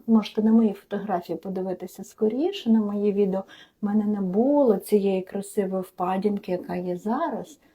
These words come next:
Тому робимо, виганяємо зайву лімфу.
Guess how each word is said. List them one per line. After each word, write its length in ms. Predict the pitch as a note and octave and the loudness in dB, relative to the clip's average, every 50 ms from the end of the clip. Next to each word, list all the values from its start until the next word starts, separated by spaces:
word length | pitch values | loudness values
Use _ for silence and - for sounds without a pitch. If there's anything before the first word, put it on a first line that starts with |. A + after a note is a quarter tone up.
| _ _ _ _ _ _ _ _ - | _ _ _ _ _ _ _ _ -4
Тому 240 | G#3+ G#3 G3 G3 G3 | -2 -2 -2 -2 -2
робимо, 500 | A3 C#4+ E4+ - A3 G3+ F#3+ F3+ F3 - _ - | 0 0 0 2 0 -2 -2 -4 -10 -12 _ -10
виганяємо 760 | F3+ F#3+ G#3 F#3 F#3 G#3 G#3 G#3+ G#3+ G#3+ G#3+ G#3 G3+ A3 A3 A3 - | -6 -6 -6 -6 -6 -6 -4 -4 -2 -2 -2 0 0 0 0 -2 -4
зайву 300 | G#3+ F#3+ F#3+ F#3+ G3+ G3 F#3 - | -14 -14 -12 -12 -12 -14 -14 -14
лімфу. 300 | F#3 F3 E3 - - - | -16 -18 -18 -20 -20 -20